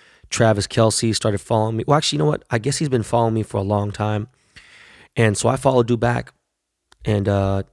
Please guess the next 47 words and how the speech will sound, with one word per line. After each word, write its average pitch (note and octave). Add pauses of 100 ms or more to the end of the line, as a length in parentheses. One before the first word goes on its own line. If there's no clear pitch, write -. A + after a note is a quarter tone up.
he -
showed A2
me G#2+
some G#2+
love. A2 (460)
It's -
pretty G#2
cool, A2
man. G2+
Um, G#2 (360)
I A2
hit C3
the B2+
Laker A#2
game A2
on G2+
Tuesday G#2
night, G2 (320)
and G2
I F#2+
sat G2+
in F#2+
row G2+
A. G2 (680)
Uh, F#2+
yeah, G2+
I G2+
didn't G2
get G2+
floor F#2+
seats. -
Um, G2
I A#2
got G#2+
the, -
the G#2
tickets -
literally G2
the G2
day G2
of. G2+ (540)
Um, G#2
directly A#2
behind G#2
the -
Spurs G#2
bench. G#2